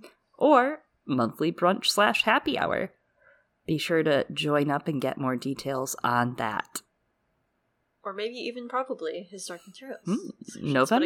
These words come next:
Speaker 2: again, I don't wanna, I don't wanna put that on anyone yet. So, mm, anyways. Thank you, truly thank you, everyone, for, you know, joining on this journey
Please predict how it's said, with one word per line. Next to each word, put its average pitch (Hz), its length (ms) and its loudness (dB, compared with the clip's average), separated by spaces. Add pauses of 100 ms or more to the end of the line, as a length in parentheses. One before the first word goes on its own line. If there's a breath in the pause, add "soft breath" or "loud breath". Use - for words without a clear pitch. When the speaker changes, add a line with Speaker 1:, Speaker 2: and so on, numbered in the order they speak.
Speaker 2:
again, 208 300 0
I 170 80 -8
don't 180 100 -10
wanna, 180 300 -8 (420 soft breath)
I 190 60 -12
don't 196 100 -4
wanna 185 340 -6
put 226 180 -8
that 208 160 -4
on 214 120 -10
anyone 233 360 -12
yet. - 240 -16
So, 220 380 -10
mm, 370 840 -16
anyways. 202 580 -6 (1900 soft breath)
Thank 254 260 4
you, 254 300 -4 (160)
truly 285 320 0
thank 190 280 -6
you, 175 80 -4
everyone, 151 560 -6
for, 170 280 -10
you 170 200 -18
know, 165 340 -8 (340)
joining 220 320 0
on 190 160 -2
this 196 160 -10
journey 175 400 -8